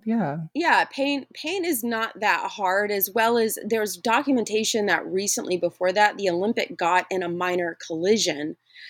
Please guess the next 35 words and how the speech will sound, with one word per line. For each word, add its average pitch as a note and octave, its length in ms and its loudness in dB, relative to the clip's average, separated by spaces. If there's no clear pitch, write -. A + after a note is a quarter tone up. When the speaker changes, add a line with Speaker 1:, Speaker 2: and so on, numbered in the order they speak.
Speaker 2:
Um, G3 180 8
Speaker 1:
They E3 60 2
Speaker 2:
and G3+ 120 4
Speaker 1:
did F3 100 6
Speaker 2:
so F3+ 500 6
Speaker 1:
with F3 220 4
the D#3 420 4
military D#3 840 0
vessel. D3+ 440 -8
Speaker 2:
But C4 120 4
here's C#4 300 0
the D#3+ 60 -6
thi- D#3 80 -2
Speaker 1:
And, D3+ 140 -8
but F#3 120 -2
that G#3+ 120 4
happened G3 340 2
in, D#3+ 180 0
that - 500 -8
happened C#4+ 240 4
in G#3 80 4
nineteen G3 340 0
eleven, E3+ 360 4
and E3+ 140 2
it E3 80 0
was E3 160 -2
repaired. E3 720 4
And E3+ 300 4
reportedly, E3 920 2
the E3 240 4
Olympic E3+ 480 2
was D3+ 260 -2
over D#3+ 640 2
in, D#3+ 560 0
um, D3+ 800 -2